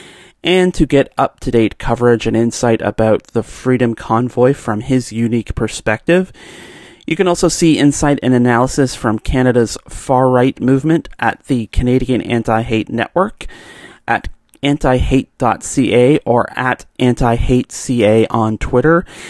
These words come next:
Another good resource for all of this that's happening is previous Politicast guest Dan Colin, and he is actually on the ground in Ottawa, so you can find his reporting at,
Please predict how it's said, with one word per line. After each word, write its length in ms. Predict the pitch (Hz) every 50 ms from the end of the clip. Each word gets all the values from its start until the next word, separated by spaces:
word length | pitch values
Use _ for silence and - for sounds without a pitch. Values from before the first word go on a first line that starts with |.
| - - - - - - - -
Another 240 | 196 208 262 269 311
good 140 | - 285 202
resource 420 | 175 180 175 - 175 165 151 -
for 720 | - - - 156 147 143 139 143 143 139 131 131 127 - - _ - - _ _ -
all 220 | 139 156 196 214
of 100 | 196 151
this 200 | 135 135 123 -
that's 180 | 127 117 - -
happening 400 | 120 110 107 - 123 123 - -
is 260 | 117 123 117 - -
previous 460 | - - - 156 165 208 202 196 -
Politicast 600 | - - 151 147 139 - - 139 123 - - -
guest 320 | - 131 117 113 - -
Dan 200 | - 113 107 104
Colin, 440 | - - - 135 139 156 190 208 226 - - - - - - - - - - - -
and 320 | - 151 156 160 165 175
he 260 | - - 190 196 196
is 180 | 180 165 139 - - -
actually 400 | 165 - - - - 190 190 -
on 220 | - 147 143 147
the 60 | 143
ground 340 | - - 139 131 131 127 123
in 120 | 120 117 - -
Ottawa, 480 | - 120 123 131 123 123 117 110 113
so 160 | 110 - 117
you 120 | 113 113 113
can 120 | - 131
find 240 | - - 123 123 120
his 300 | - - 180 185 185 -
reporting 500 | 165 165 - - 139 131 123 131 123 82
at, 320 | 90 113 - - - -